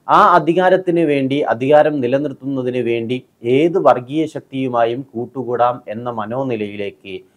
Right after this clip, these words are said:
ഇന്ത്യയിലെ പ്രധാനപ്പെട്ട പ്രാദേശിക രാഷ്ട്രീയ കക്ഷികൾ മാറിയിട്ടുണ്ട് എന്നത് കഴിഞ്ഞ കുറച്ചു കാലത്തെ തിരഞ്ഞെടുപ്പ് അനുഭവങ്ങളിൽ നിന്ന് തന്നെ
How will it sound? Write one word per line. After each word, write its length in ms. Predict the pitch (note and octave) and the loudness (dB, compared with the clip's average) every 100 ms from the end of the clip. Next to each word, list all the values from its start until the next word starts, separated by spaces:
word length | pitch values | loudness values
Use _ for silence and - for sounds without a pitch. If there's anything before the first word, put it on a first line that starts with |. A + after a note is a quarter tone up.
| _ _ | _ _
ഇന്ത്യയിലെ 640 | B2 D3 E3 D#3 B2 A#2 A#2+ - _ _ _ | -4 0 4 4 4 4 2 0 _ _ _
പ്രധാനപ്പെട്ട 720 | A2+ A2+ C3+ D3+ C#3+ C#3+ - B2+ B2 - | -2 4 4 4 0 -2 0 0 0 -2
പ്രാദേശിക 640 | G#2 A#2 B2 C#3+ - C3+ | -2 -2 -2 -4 -4 -2
രാഷ്ട്രീയ 440 | A2 G2+ - A#2+ A2+ | -2 -2 -6 -10 -10
കക്ഷികൾ 400 | - - A2+ G#2+ | -12 -6 -4 -4
മാറിയിട്ടുണ്ട് 800 | G#2 A2+ C3+ D3 C3+ A2 G#2+ G#2+ | -2 0 0 -2 -4 -6 -6 -4
എന്നത് 400 | G2+ F#2+ F#2 G2+ A2 _ _ _ - | -6 -6 -8 -8 -10 _ _ _ 2
കഴിഞ്ഞ 280 | D#3 F3+ G3 | 4 4 2
കുറച്ചു 360 | F#3 B2 - D3 | 0 -2 -2 2
കാലത്തെ 440 | A2+ G#2+ G#2+ A2 G#2+ B2 | 4 2 0 -4 -2 -2
തിരഞ്ഞെടുപ്പ് 500 | A#2 C3+ D3 - A#2 | -2 -2 -2 2 2
അനുഭവങ്ങളിൽ 540 | A2 A2+ A2 G#2+ G#2+ | 2 0 0 -4 -4
നിന്ന് 240 | G#2+ G2 | -6 -6
തന്നെ 200 | F#2+ G2+ | -8 -8